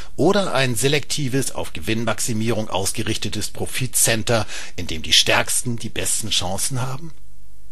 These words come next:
Dienstag, fünfzehnter zehnter, null Uhr zwanzig bis ein Uhr fünf.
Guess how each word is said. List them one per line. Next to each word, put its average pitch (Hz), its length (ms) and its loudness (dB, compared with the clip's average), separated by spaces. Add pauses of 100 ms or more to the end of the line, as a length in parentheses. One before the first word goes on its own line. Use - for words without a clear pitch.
(800)
Dienstag, 151 580 0
fünfzehnter 143 580 0
zehnter, 123 480 2
null 107 360 2
Uhr 95 180 0
zwanzig 110 640 0
bis - 300 0
ein 175 240 -2
Uhr 107 100 -2
fünf. 87 300 -2